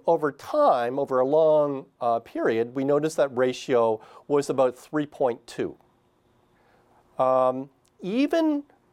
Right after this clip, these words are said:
with the decrease in price, the dramatic decrease in price that we saw,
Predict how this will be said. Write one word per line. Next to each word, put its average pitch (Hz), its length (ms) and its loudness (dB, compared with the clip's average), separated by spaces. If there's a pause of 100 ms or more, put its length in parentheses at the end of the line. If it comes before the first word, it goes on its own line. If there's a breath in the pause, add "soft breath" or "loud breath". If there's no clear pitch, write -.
with 170 400 2 (480)
the 127 200 -2 (180)
decrease 202 640 -4
in 143 100 0
price, 107 420 -2
the 117 80 -12
dramatic 143 580 -2
decrease 139 480 -6
in 120 80 -2
price 117 320 -2
that 123 100 -12
we 113 100 -8
saw, 110 440 0